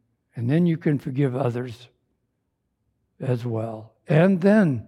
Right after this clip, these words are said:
here's the final piece of this. You can seek forgiveness. You can ask for it,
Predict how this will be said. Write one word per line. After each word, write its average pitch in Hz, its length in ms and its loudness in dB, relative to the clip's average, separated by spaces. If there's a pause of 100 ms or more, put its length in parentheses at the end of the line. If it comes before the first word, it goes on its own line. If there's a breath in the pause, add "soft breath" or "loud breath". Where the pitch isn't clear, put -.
here's 131 280 -4
the 139 80 -6
final 135 360 0
piece 151 380 -8
of - 120 -18
this. - 300 -20 (2250)
You 139 160 -2
can 120 200 -6
seek - 300 -6
forgiveness. 143 540 -14 (2250)
You 143 120 -6
can 147 180 -8
ask 131 340 -8
for - 240 -16
it, - 100 -20